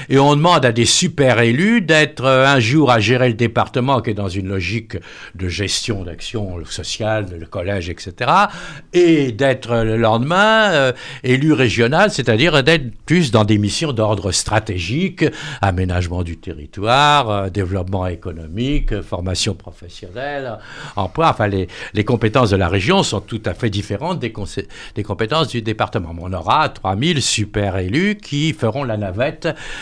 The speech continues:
entre, euh, les chefs-lieux de département et les chefs-lieux de région. Mais ils seront que trois mille. Le gouvernement éco-, escompte à partir de là faire des économies.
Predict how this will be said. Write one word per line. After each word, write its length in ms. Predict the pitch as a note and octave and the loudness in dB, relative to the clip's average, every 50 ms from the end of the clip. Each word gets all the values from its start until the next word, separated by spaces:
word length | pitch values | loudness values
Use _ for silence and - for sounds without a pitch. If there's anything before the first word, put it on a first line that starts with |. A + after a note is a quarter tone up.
| - - - - | -14 -14 -10 -6
entre, 380 | - A2+ A2 G#2+ - - - B2 | -2 -2 -2 -2 -2 -4 -2 0
euh, 260 | B2+ A#2+ A2+ A2 G#2+ | 2 4 4 4 2
les 120 | G2+ G2+ | 2 0
chefs-lieux 380 | F#2+ - - G2+ F#2 - - C#3+ | 0 -2 -2 -4 -4 -4 -6 -8
de 80 | B2 A2 | -8 -6
département 560 | G#2 G#2 - - F#2 - - A#2 C#3+ E3+ E3+ | -8 -8 -6 -8 -8 -8 -8 -8 -4 -4 -2
et 60 | C#3+ | -2
les 100 | A#2 G#2 | -2 -4
chefs-lieux 380 | F2+ - - F#2+ - - C#3+ C3+ | -4 -4 -4 -4 -4 -4 -6 -4
de 80 | - | -2
région. 240 | - E2+ - - - - - - - - | -2 -4 -4 -6 -10 -16 -20 -16 -4 2
Mais 100 | A#2+ C3 | 2 4
ils 60 | A#2+ | 4
seront 180 | - D3+ E3+ E3 | 4 0 -2 -2
que 60 | - | 0
trois 120 | A#2+ B2 | 0 -2
mille. 280 | A2 F#2+ E2+ D#2+ - - - - - - - - - - - - - - | -2 -2 -6 -10 -12 -18 -20 -20 -20 -20 -20 -18 -18 -18 -18 -18 -12 -6
Le 100 | - F#2+ | -4 -2
gouvernement 560 | F#2 G2+ G2 G#2 F#2+ G#2+ A2 A#2 D3+ D#3+ D3+ | -2 0 0 0 0 0 0 2 2 2 4
éco-, 340 | B2+ A#2 - - C#3+ - - - | 2 2 0 -2 -6 -6 -2 -2
escompte 400 | A#2 G2+ - - D#3+ D#3+ C#3 - | -2 -2 0 0 -2 0 0 0
à 60 | G#2 | 0
partir 460 | - - F#2+ - - - - F#2 F2 | 0 0 -2 -2 -4 -6 -6 -6 -6
de 80 | E2 F2+ | -6 -4
là 400 | F#2 A2+ C#3 E3 F#3 F#3+ F3+ F#3 | -4 -2 0 2 2 2 0 0
faire 220 | - - C3+ A2 F#2+ | 0 0 0 0 0
des 220 | - G#2 E2+ D#2 | -2 -2 -2 -2
économies. 680 | G2+ - - G2 E2+ F2+ F2+ G#2 C#3 F3 G3+ A3+ A#3 A#3 | -4 -2 -2 -2 0 0 0 0 0 2 2 2 0 0